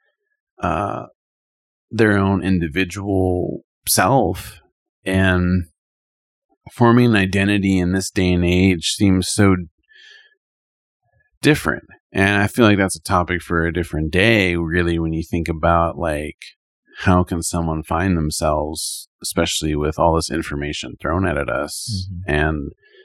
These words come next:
Speaker 1: with agendas in general, or, you know, politics or beliefs just so readily available and so readily pushed by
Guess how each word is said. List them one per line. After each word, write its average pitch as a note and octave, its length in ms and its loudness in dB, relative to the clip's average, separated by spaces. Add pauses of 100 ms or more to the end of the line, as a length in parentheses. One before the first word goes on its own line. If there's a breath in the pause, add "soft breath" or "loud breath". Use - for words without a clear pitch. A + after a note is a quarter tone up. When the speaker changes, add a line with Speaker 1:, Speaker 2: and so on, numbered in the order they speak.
(160 soft breath)
Speaker 1:
with F2 160 2
agendas D#2+ 960 -2
in D#2+ 240 2
general, F2+ 800 2
or, E2+ 480 -4 (600 soft breath)
you E2+ 140 2
know, D2+ 340 0
politics F2 840 -2
or E2 80 0
beliefs D#2+ 920 -4
just - 340 -2
so F2+ 200 2
readily F2 500 0
available F#2 720 0
and F2 140 -6
so F#2 220 2
readily E2+ 540 0
pushed - 500 -2
by D#2 560 -6